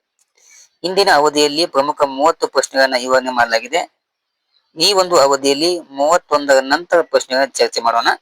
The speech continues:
ಪ್ರಶ್ನೆ ಸಂಖ್ಯೆ ಮೂವತ್ತೊಂದು, ಈ ಕೆಳಗಿನವುಗಳಲ್ಲಿ ಯಾವುದು ಭಾರತದಲ್ಲಿ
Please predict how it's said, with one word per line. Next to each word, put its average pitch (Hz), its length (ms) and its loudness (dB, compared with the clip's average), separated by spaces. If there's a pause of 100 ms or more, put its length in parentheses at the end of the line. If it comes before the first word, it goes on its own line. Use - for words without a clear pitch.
(840)
ಪ್ರಶ್ನೆ 135 260 -4
ಸಂಖ್ಯೆ 123 260 -4
ಮೂವತ್ತೊಂದು, 120 600 -4 (920)
ಈ 180 120 0
ಕೆಳಗಿನವುಗಳಲ್ಲಿ 185 1080 2
ಯಾವುದು 165 580 0 (600)
ಭಾರತದಲ್ಲಿ 143 880 0